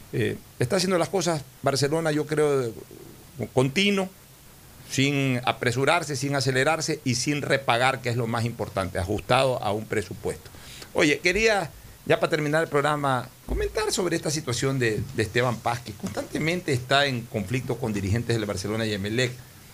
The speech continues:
Dice que no tiene ninguna relación con Barcelona y que con Neme él tiene un tema personal.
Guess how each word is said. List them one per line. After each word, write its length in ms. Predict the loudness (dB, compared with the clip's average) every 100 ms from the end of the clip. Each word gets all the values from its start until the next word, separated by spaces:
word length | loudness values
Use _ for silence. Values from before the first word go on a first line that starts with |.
| -10
Dice 260 | 0 2 4
que 100 | 2
no 100 | 2
tiene 220 | 2 2
ninguna 360 | 2 2 2 2
relación 380 | 2 0 -2
con 160 | -2 0
Barcelona 460 | 0 2 2 2 0
y 40 |
que 160 | -2 -2
con 200 | 0 0
Neme 340 | 0 0 -2 -6 -18 -20 -18 -2
él 160 | -2 0
tiene 220 | 0 2
un 100 | 0
tema 280 | 0 -2 -2
personal. 480 | -6 -4 -2 -4